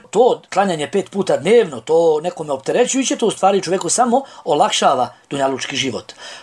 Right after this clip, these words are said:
Pa cilj posta mjeseca Ramadana, to gladovanje, kako kažu nevjernici, to ispijanje tijela, to mučenje od mraka do mraka, to je u stvari ostavljanje halala u mjesecu Ramadanu.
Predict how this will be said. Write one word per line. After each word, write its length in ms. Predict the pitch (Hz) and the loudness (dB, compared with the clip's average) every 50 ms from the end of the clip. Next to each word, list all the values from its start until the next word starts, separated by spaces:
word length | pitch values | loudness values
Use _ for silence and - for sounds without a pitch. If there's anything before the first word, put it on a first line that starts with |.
| - _ | -16 _
Pa 120 | - - 143 | 0 0 0
cilj 300 | - - 254 226 196 - | 2 0 0 0 0 2
posta 400 | - 254 262 - - 190 170 165 | 2 2 2 2 2 0 0 2
mjeseca 320 | 196 220 - 190 - 190 | 2 -2 -2 -2 -4 -4
Ramadana, 600 | 180 175 165 160 147 147 220 285 320 254 151 113 - _ _ _ _ | -4 -2 -2 -2 0 0 2 2 2 0 -2 -4 -6 _ _ _ _
to 160 | - 185 190 | 0 2 2
gladovanje, 640 | 170 151 165 151 147 165 214 254 285 226 180 160 139 | 2 2 2 2 4 2 2 4 4 2 0 -2 -8
kako 220 | - 160 - 151 | -10 -12 -12 -12
kažu 240 | - 175 165 143 151 | -8 -8 -8 -8 -6
nevjernici, 500 | 160 180 175 175 165 160 143 - 135 120 | -8 -6 -6 -6 -6 -6 -6 -8 -4 0
to 140 | - 151 139 | 0 0 2
ispijanje 520 | - - - - 185 196 196 180 170 175 160 | 0 -2 -4 -2 0 2 2 2 2 0 -2
tijela, 320 | - - 196 185 170 151 | -2 0 0 2 2 2
to 200 | - - 165 156 | 2 4 2 2
mučenje 460 | 156 190 214 - - - 175 165 165 | 4 2 0 0 0 -2 -2 0 2
od 240 | 160 160 151 135 - - - - - | 2 2 2 0 -8 -16 -16 -16 -8
mraka 380 | 151 156 190 202 185 - 185 185 | -2 0 0 0 0 0 -2 0
do 120 | 160 175 | 0 0
mraka, 440 | 175 185 226 254 - - 285 285 - - - _ _ _ | 2 2 2 2 2 0 0 -2 -2 -4 -12 _ _ _
to 80 | - 185 | 0 0
je 60 | 190 | 2
u 40 | 175 | 2
stvari 460 | - - 180 208 214 202 240 269 262 - _ _ _ | 0 2 2 4 4 4 2 0 -2 -8 _ _ _
ostavljanje 520 | - 220 214 - - 214 196 190 175 170 | -2 -2 0 0 -2 -2 -2 -2 -2 -2
halala 540 | 147 - - 156 165 220 302 339 269 165 120 - - _ _ | -4 -2 0 2 4 4 4 4 2 0 -2 -4 -10 _ _
u 80 | 170 | -12
mjesecu 380 | 156 185 190 - 165 - - 165 | -6 -6 -4 -4 -6 -4 -2 -2
Ramadanu. 560 | 151 143 147 143 135 143 139 139 127 117 104 | 0 2 0 2 4 4 4 4 2 0 -4